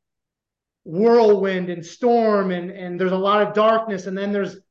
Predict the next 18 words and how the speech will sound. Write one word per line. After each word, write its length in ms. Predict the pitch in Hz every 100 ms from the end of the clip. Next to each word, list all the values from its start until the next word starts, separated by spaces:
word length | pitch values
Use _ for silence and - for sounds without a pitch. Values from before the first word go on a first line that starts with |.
| _ -
a 60 |
lot 200 | 190 208
of 100 | 202
other 220 | 220 226 226
things 300 | 226 202 185
that 160 | 185
come 220 | - 196 190
to 160 | 208
light 280 | 180 185 190
in 120 | 196
terms 220 | 185 202 175
of, 80 |
like, 160 | 185 180
anxiety 720 | 185 165 202 208 214 202 190
and 100 | 180
depression. 600 | 180 180 220 208 - 208
It's 180 | 185 180
like, 220 | 208 185